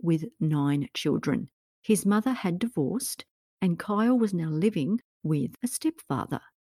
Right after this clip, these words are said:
and Kyle was the only child that he didn't father. Kyle always wanted to please him and for him to love him like the other children. He went to the McMartin preschool with some of his siblings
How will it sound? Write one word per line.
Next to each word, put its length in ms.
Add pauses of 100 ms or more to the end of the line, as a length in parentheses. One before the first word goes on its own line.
(340)
and 160
Kyle 380
was 180
the 220
only 260
child 680 (220)
that 180
he 160
didn't 400
father. 460 (360)
Kyle 340
always 440
wanted 280
to 100
please 420
him 200 (320)
and 180
for 100
him 240
to 140
love 280
him 320 (220)
like 360
the 220
other 260 (140)
children. 500 (460)
He 200
went 260
to 180
the 320
McMartin 540
preschool 640 (320)
with 240
some 220
of 100
his 180
siblings 600